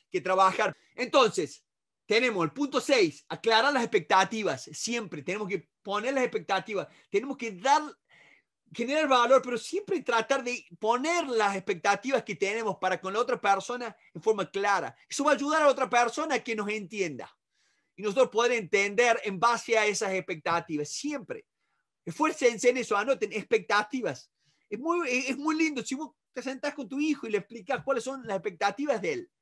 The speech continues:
O cuáles son tus expectativas para con él y cuáles son las de él, o la, en esta relación, o con tu señora, o con tu sobrino,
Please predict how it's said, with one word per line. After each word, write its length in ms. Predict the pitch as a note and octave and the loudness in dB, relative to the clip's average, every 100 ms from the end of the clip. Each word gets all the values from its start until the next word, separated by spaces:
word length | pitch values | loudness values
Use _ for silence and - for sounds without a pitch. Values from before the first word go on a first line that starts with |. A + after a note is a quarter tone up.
| _ _ _ _ _ _ | _ _ _ _ _ _
O 300 | F3+ G#3+ G3+ | 2 4 4
cuáles 160 | C4+ B3 | 2 2
son 140 | A#3+ | 2
tus 100 | A3+ | 4
expectativas 600 | G#3+ G#3+ F3+ G#3+ D#4+ D#4 | 4 2 2 -2 0 0
para 180 | A#3+ F#3 | 0 -2
con 140 | F#3 | -2
él 220 | F3 C3 - | -2 -4 -6
y 80 | F#3+ | -8
cuáles 320 | A#3 B3 A3+ | 2 2 2
son 140 | A#3+ | -2
las 100 | A#3 | -2
de 220 | G3+ C#4 A#3+ | -2 -4 -6
él, 100 | G#3+ | -2
o 100 | G#3 | -2
la, 200 | G#3 A3 | 0 -4
en 240 | G#3 A3 | -6 -6
esta 200 | A3 A3 | -6 -2
relación, 600 | A3+ G3 F#3 F#3 C#4 C4 | -2 2 2 0 -4 -4
o 80 | F#3+ | -4
con 140 | F#3 F3 | -6 -8
tu 100 | F#3 | -6
señora, 420 | F#3+ G#3+ C4+ A3+ | -8 0 0 0
o 60 | |
con 180 | F3+ F#3 | -4 -10
tu 100 | F#3+ | -10
sobrino, 640 | E3+ F#3+ A3+ D4 C4+ F3 | -4 -2 0 0 0 -4